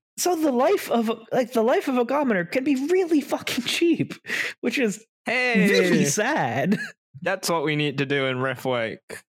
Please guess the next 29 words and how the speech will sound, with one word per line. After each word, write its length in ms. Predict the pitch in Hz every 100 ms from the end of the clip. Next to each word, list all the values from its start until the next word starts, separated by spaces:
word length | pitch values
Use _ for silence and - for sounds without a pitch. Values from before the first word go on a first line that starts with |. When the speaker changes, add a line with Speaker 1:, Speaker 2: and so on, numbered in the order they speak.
| _
Speaker 2:
Aha! 540 | 151 185 226 190 117 117 _ -
Thanks, 240 | 165 139
Remy. 440 | 139 151 165 165 143 - 165 -
<laughs> 320 | 185 175 175 _ _ _ _ - - - - - _ -
Speaker 1:
And, 160 | 277 - -
yeah, 220 | 359 196
that's 180 | 233 311
why 160 | 302
I 40 | 269
brought 220 | 262 254
it 100 | 247
up, 180 | 311 180
because 280 | 190 180 -
honestly, 460 | 208 294 247 214 190
this 200 | 208 262
is 120 | 208
the 80 | 202
kind 180 | 202
of 80 | 190
thing 220 | - 214
that 120 | 185 170
I 100 | 170
could 360 | - 190 175
really 240 | 190 170 175
see 220 | - 294
you 440 | 175 185 175 151 -
taking 320 | 180 156 139
advantage 460 | 135 233 214 147 131
of, 240 | 127 135